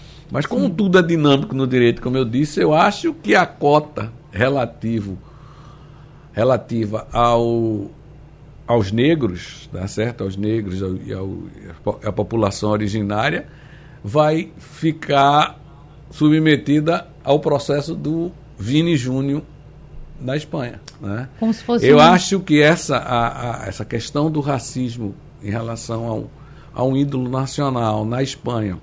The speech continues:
Speaker 1: que tomou a repercussão que tomou, ela terá efeito político sobre a pretensão da anistia dessas cotas. Eu acredito que a anistia será, será, e haverá uma anistia, mas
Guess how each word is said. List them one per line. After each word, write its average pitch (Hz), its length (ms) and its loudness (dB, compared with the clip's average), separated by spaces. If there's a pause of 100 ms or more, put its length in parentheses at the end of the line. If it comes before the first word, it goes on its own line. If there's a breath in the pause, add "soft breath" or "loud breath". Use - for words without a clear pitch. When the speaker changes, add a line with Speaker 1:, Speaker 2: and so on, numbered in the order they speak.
(140)
Speaker 1:
que 117 100 -12
tomou 135 320 0
a - 20 2
repercussão 123 580 -2
que - 100 -14
tomou, - 360 -2 (540 loud breath)
ela 156 260 2
terá 156 340 2
efeito 147 640 0 (260)
político 160 640 0
sobre 180 840 0 (460)
a 120 80 0
pretensão 147 720 -2
da 170 140 0
anistia 156 600 -4 (600 loud breath)
dessas 147 400 0
cotas. 135 600 -4 (160)
Eu 120 100 -6
acredito 127 480 -4
que 156 100 -2
a 147 60 2
anistia 139 460 -2
será, 123 600 0 (240)
será, 110 1080 -2 (180)
e 123 80 2
haverá 135 680 6
uma 123 160 -2
anistia, 131 540 -4 (400 loud breath)
mas 139 600 2